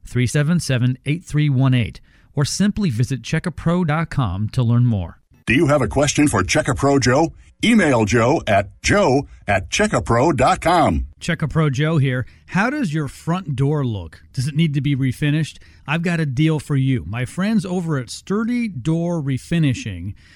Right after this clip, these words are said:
Speaker 1: is offering a fifty dollar off deal on your front door refinishing.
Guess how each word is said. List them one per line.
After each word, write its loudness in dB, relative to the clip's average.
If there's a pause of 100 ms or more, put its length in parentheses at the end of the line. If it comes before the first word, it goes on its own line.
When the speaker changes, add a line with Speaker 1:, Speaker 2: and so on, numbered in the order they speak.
(160)
Speaker 1:
is -4
offering -4
a -12
fifty -8 (160)
dollar -4 (160)
off -6 (180)
deal -4 (500)
on 0
your -2
front -4
door 0
refinishing. -4